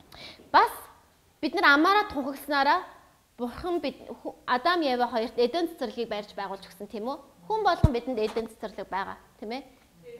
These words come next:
Хүүхэд болгонд бид бүхний, хүн болгоны амьдралд Бурханы байгуулах хүссэн Эден цэцэрлэг байгаа. Бурханы байгуулахыг хүссэн амьдрал гэж байгаа. Тэр ам амьдрал дотор бид нар амаараа тунхагснараа,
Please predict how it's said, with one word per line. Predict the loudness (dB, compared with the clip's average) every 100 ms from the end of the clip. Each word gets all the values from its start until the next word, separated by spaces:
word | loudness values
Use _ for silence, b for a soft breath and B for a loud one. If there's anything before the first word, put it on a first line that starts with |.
| -4 0
Хүүхэд | 0 0 -2
болгонд | -4 -4 -10 -12 -12
бид | -2 -2 -2
бүхний, | -6 -6 -6 -4
хүн | -4
болгоны | -2 -2 -4 -6
амьдралд | -6 -8 -8
Бурханы | -12 -10 -8 -4
байгуулах | -4 -6 -12
хүссэн | -20 -12 -10
Эден | -8 -10 -12
цэцэрлэг | -16 -14 -14 -12
байгаа. | -12 -10
Бурханы | -10 -6 -4
байгуулахыг | -2 -4 -4 -8 -10
хүссэн | -10 -12 B -16 B -2
амьдрал | 2 4 4 0
гэж | -4 -10 -12
байгаа. | -14 -18 -20 B B B -2
Тэр | 2 2
ам | 2 2 2
амьдрал | 2 0 0 0
дотор | -4 -8 -8 -4 -4
бид | -2
нар | -2 -2
амаараа | 0 0 0 -2
тунхагснараа, | -8 -10 -14 -10 -4 -4